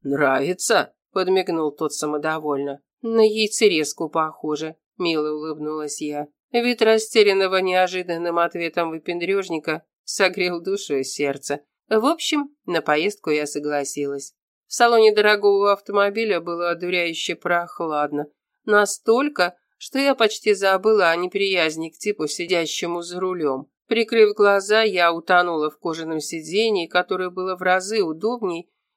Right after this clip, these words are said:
чем демократичный диван от шведов, что стоял у меня в гостиной. «Илья», донеслось слева, развеивая мои надежды доехать спокойно до метро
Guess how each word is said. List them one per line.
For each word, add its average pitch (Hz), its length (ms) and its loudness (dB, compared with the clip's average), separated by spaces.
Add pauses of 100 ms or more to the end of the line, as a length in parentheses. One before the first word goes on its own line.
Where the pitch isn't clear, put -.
чем 214 320 2
демократичный 202 840 -2
диван 185 320 0
от 202 160 0
шведов, 151 480 -4 (220)
что - 200 -6
стоял 170 440 -2
у 151 60 -4
меня 156 220 -6
в 160 60 -12
гостиной. 147 760 -6 (480)
«Илья», 151 600 2 (240)
донеслось 175 680 -4
слева, 190 540 2
развеивая 185 840 0
мои 165 300 0
надежды 170 580 0
доехать 165 460 -4
спокойно 165 520 -4
до 160 140 -6
метро 196 560 0